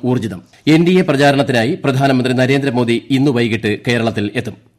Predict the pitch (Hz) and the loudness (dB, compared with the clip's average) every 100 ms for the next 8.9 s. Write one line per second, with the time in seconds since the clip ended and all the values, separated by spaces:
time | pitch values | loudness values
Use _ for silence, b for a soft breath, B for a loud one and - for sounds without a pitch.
0 | _ 127 156 180 180 165 156 131 131 143 | _ 2 4 4 2 0 0 0 2 2
1 | 147 151 143 120 123 123 120 117 - 131 | 0 0 0 0 0 2 2 0 0 0
2 | 135 135 131 131 120 127 123 123 117 117 | 2 0 0 -2 0 0 0 -4 -2 -2
3 | 120 117 113 110 110 117 123 117 110 107 | 0 0 -2 -2 -2 -2 0 -2 -2 -2
4 | 104 104 95 107 196 B B 135 117 123 | 0 -2 -2 -6 -8 B B -4 0 0
5 | 117 113 104 101 127 120 117 107 107 117 | 2 0 -2 -2 -2 0 -2 -4 -4 -4
6 | 113 110 101 _ _ b b b 165 180 | -4 -6 -8 _ _ b b b 0 2
7 | 165 156 147 147 143 135 170 135 139 127 | 2 2 0 0 0 0 0 0 0 0
8 | 123 123 - 131 151 139 123 117 | 0 -2 -2 -2 0 0 0 -2